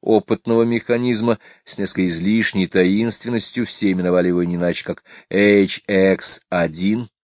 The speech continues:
Угроза войны во всём создавала дефициты. Особенно не хватало таких, что называется, стратегических материалов, как сталь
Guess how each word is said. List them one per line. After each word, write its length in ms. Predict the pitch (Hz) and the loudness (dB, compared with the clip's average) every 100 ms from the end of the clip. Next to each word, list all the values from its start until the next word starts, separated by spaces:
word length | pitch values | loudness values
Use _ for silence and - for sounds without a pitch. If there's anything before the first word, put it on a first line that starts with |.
| _ _ _ _ _ _ _ _ _ _ - | _ _ _ _ _ _ _ _ _ _ -6
Угроза 640 | 104 123 170 214 170 175 | -2 2 4 6 4 4
войны 480 | 151 147 147 175 190 | 6 4 4 4 4
во 160 | 143 117 | 4 2
всём 300 | - 160 147 | 2 0 0
создавала 560 | 113 98 104 131 123 | -4 0 2 4 4
дефициты. 880 | 101 113 120 110 - - 80 - - _ _ - - _ | 2 -2 -6 -12 -12 -8 -8 -8 -20 _ _ -20 -20 _
Особенно 420 | - 113 156 143 | 0 2 2 0
не 80 | 139 | -2
хватало 340 | 139 131 143 | 0 4 4
таких, 340 | 120 131 147 135 | 4 0 -2 -2
что 140 | - | -2
называется, 440 | 123 131 135 - 123 _ | 2 4 4 2 -6 _
стратегических 1160 | - - 123 123 - 139 139 147 107 - 107 - | -12 -4 0 0 0 -4 -4 -4 -4 -4 -6 -4
материалов, 680 | 98 92 98 113 143 117 - | -4 -2 0 4 6 6 2
как 200 | 110 _ _ | -4 _ _
сталь 580 | - - - 147 151 147 | -12 -10 2 6 6 4